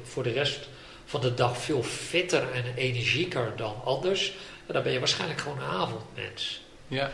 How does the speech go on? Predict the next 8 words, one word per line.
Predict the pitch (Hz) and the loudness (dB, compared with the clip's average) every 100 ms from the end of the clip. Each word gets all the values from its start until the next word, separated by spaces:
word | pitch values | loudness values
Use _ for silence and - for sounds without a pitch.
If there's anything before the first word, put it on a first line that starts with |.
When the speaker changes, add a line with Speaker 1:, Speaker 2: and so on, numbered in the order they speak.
| - - - - | -6 -12 -14 2
Speaker 1:
Maar | 147 151 | 6 6
kies | - 165 - | 6 10 10
je | 135 | 10
er | 127 | 10
toch | 220 226 | 10 10
voor | - 117 131 - | 6 4 4 2
om | 151 120 | 0 0
voor, | 110 - 147 175 180 156 | -4 2 6 8 8 6